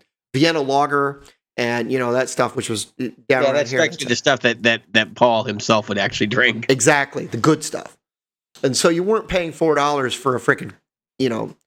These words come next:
Speaker 1: um, horse piss Coors Light or a, um, Keystone. So, um, got myself, uh, you know, a beer, and I'm drinking it and walking over, and, and Gene showed me where,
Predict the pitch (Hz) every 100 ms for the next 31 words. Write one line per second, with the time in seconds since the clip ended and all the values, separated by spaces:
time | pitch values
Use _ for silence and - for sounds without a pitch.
0 | _ _ _ 107 110 151 _ _ _ 139
1 | 170 147 - 135 - - 135 - 131 123
2 | - _ _ _ _ - 123 117 110 -
3 | 117 113 110 - 143 127 - 110 - _
4 | _ _ _ _ _ _ _ _ _ -
5 | - _ - - 160 151 - 147 139 131
6 | 123 _ _ _ _ - 160 170 170 175
7 | 160 - 143 139 135 _ - 139 135 123
8 | 127 123 _ - 123 143 139 139 127 123
9 | 123 131 143 123 123 123 120 110 123 123
10 | - 123 120 120 135 139 135 131 - 151
11 | 147 131 _ - - 143 135 135 127